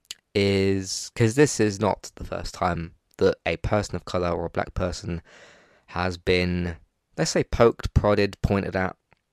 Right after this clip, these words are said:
and, uh, attempted to be connected to, you know, awful groups like isis.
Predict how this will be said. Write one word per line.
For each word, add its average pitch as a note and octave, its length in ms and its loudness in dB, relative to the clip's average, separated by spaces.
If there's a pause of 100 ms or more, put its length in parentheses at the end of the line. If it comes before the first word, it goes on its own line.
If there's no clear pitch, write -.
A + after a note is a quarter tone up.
(200)
and, F2+ 520 0 (1300)
uh, F2 520 0
attempted G#2+ 600 -6
to - 80 -14
be G2 160 0
connected - 600 -6 (120)
to, - 120 -4
you F#2 200 -2
know, E2+ 320 -2 (1800)
awful G2 320 4
groups - 380 -4
like G#2 240 0
isis. - 580 -6